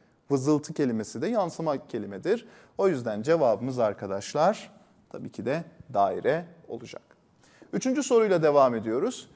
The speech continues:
Yukarıdaki sıralamada soru işareti olarak belirtilen yere aşağıdakilerden hangisi getirilmez? Evet, bölge, soru işareti, ilçe, köy, mahalle. Nasıl bir anlatım var arkadaşlar? Genelden, evet, özele bir anlatım var.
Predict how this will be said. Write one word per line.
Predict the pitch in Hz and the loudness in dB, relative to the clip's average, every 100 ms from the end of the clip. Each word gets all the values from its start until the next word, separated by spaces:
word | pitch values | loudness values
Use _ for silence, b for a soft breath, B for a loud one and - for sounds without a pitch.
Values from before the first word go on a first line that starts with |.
| b b | b b
Yukarıdaki | 175 233 233 233 240 | 2 6 6 6 0
sıralamada | 277 262 233 220 220 226 | 0 6 6 6 2 0
soru | - 180 262 | 2 2 2
işareti | 220 208 185 190 226 | 2 4 6 4 2
olarak | 180 170 165 127 - - _ | 2 6 6 4 -2 -20 _
belirtilen | 139 147 143 - 160 160 | 0 2 2 2 2 2
yere | 143 123 | 2 2
aşağıdakilerden | - 147 - 160 156 156 165 160 190 | 2 0 4 2 2 0 0 0 -2
hangisi | 165 190 214 160 220 175 | -2 -2 -2 -4 -4 0
getirilmez? | 151 151 131 107 90 - - _ b b b - | 0 2 0 0 -6 -12 -18 _ b b b 0
Evet, | 202 123 - | 4 2 0
bölge, | 143 160 180 196 175 214 247 277 - | -2 4 6 6 6 6 6 2 -2
soru | 160 156 | 2 4
işareti, | 160 - 117 113 151 | 2 4 4 4 0
ilçe, | 214 175 156 - 220 233 | -2 -2 -2 0 0 2
köy, | - 196 233 | 4 4 4
mahalle. | 185 160 139 110 117 | 2 2 2 0 -2
Nasıl | 196 254 190 | -2 0 2
bir | 185 | 2
anlatım | 156 143 131 135 | 2 0 -4 -2
var | 127 | 0
arkadaşlar? | 117 117 120 123 - 220 247 B B B 139 | 0 -2 -2 -4 0 -2 -2 B B B 0
Genelden, | 147 156 170 170 190 254 302 - - _ _ _ - | 2 4 4 4 4 4 2 -4 -18 _ _ _ -2
evet, | 120 98 - - _ - | 0 0 -6 -20 _ 0
özele | 151 139 160 170 | 2 4 4 6
bir | 151 | 6
anlatım | 123 117 107 - 113 | 4 2 -4 -6 -2
var. | 170 240 | 0 0